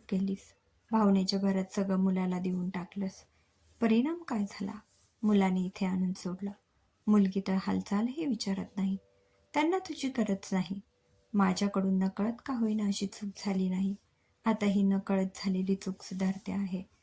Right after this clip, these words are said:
जानकी अजूनही स्तब्ध होती. मालती वकिलाला म्हणाली, "राम टेके, ही तो, ही नोटीस बघून तयार नाही झाला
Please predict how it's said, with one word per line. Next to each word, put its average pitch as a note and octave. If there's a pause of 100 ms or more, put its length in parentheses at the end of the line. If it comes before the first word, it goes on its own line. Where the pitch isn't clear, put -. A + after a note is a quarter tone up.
(540)
जानकी F#3+ (120)
अजूनही A#3
स्तब्ध -
होती. G3 (800)
मालती G3
वकिलाला G#3
म्हणाली, G3+ (340)
"राम A3
टेके, C#4+
ही -
तो, G#3+ (180)
ही G#3+
नोटीस G#3 (140)
बघून G#3+
तयार G3
नाही G3 (440)
झाला G#3+